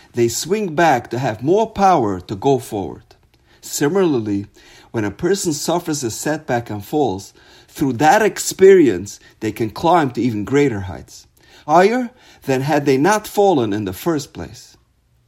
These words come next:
And lahavdil, that's the message of Lag BaOmer. Rebbe Akiva invested twenty-four years of his life to raise twenty-four thousand Talmidim.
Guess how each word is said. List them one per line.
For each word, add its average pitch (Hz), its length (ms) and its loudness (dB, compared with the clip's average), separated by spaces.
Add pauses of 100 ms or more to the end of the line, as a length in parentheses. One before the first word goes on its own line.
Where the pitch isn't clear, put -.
(320)
And 104 120 -10
lahavdil, 104 640 -4 (320)
that's 151 280 0
the 123 140 -4
message 143 520 -2
of 107 100 -6
Lag 98 220 -8
BaOmer. 92 460 -12 (760)
Rebbe 104 220 -6
Akiva 156 300 0
invested 135 640 -2
twenty-four 170 640 -2
years 147 340 0
of 123 160 -4
his 110 180 -10
life 143 420 0
to 98 120 -4
raise 143 300 0
twenty-four 170 520 -2
thousand 139 460 -2
Talmidim. 104 460 -8